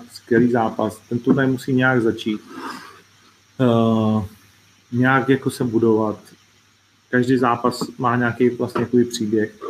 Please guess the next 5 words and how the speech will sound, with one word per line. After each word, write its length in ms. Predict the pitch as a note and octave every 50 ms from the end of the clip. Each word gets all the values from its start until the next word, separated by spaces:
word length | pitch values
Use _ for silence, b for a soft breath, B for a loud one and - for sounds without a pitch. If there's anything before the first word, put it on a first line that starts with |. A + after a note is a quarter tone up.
| - - _ _ _ _ _ _ _ _ _ _ G3 F3
Nevím, 460 | F3 E3+ - - - - - - - - - - - C#3 - - - - - -
nerozumím 720 | C#3 C#3 C#3 C#3+ B2+ B2+ C3 C3 C3 B2+ B2+ B2 B2 B2 A#2+ _ _ _ -
úplně 400 | - - _ - A#2+ A#2+ A#2 A#2
jako 480 | A2+ A2 - - A2+ A2 A2 G#2+ G#2+ - _ F#2+ F2+ -
dotazu. 400 | G#2+ G2+ - - G2+ F#2 F#2